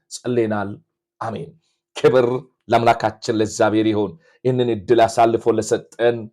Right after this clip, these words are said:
ለእግዚአብሔር ይሁንለት። አንድ ስፍራ የእግዚአብሔርን ቃል አነባለሁ። እንደዚህ ይላል። ሮሜ፣ ወደ ሮሜ ሰዎች እንከፍትና ወደ ሮሜ ሰዎች እንከፍታለን።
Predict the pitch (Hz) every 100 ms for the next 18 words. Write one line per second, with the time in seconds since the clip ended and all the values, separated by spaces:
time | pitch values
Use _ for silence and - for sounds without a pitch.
0 | _ _ - 123 107 120 117 117 113 113
1 | 107 98 _ _ - 139 120 123 - 120
2 | 120 104 113 113 113 107 - 113 107 110
3 | - 117 107 92 82 - _ _ _ _
4 | _ _ _ _ _ _ _ _ _ _
5 | - - 123 117 107 180 - 95 - -
6 | _ _ _ _ _ _ _ _ _ _
7 | 110 120 123 123 123 123 _ _ _ _
8 | _ _ _ _ _ _ _ _ 123 110
9 | 110 113 113 110 - 113 113 120 117 -
10 | - - _ _ _ _ _ _ _ 120
11 | 117 117 110 113 - - 113 110 113 117
12 | - 101 110 110 104 113 110 107 - 110
13 | 104 107 107 101 98 107 - - 107 110
14 | 127 151